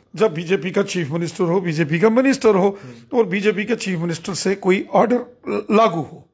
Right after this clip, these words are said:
Speaker 1: बीजेपी तो इसके विरोध में आती है।
Speaker 2: हम्म।
Speaker 1: बीजेपी जहां कोई फैसला आपको लगा कि ये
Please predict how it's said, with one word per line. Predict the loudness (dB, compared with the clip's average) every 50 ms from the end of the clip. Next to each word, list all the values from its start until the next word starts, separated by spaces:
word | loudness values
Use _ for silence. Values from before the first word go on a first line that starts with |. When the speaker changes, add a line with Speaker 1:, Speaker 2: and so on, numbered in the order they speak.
| _ _ _ _ _ _ _ _ _ -14 -8 0
Speaker 1:
बीजेपी | 2 2 4 4 4 4 4 2
तो | 2 2
इसके | 2 2 2 2
विरोध | 4 4 4 4 4
में | 4 4 4
आती | 6 4 4 2 -2 -12
है। | -16 -16 -18 _ _ _ _ _ _ -20
Speaker 2:
हम्म। | -20 -20 -20 -20 _ _ _ _ _ _ _ -10 -4
Speaker 1:
बीजेपी | -2 0 2 4 4 2 2 2 2 2 0 0 -4 -12 -20 -20 -20 _ -8
जहां | -2 2 2 4 4 4 2 2
कोई | 0 0 0 0 0
फैसला | 0 0 4 4 4 4 4 4 4 4 4 4 2 0 -2 -8 -20 _ _ _ _ -2 0
आपको | 0 0 0 0 2 4
लगा | 4 6 6 6 6 4
कि | 2 0 -2
ये | -4 0 2 4 6 6 4 2 0 -8 -20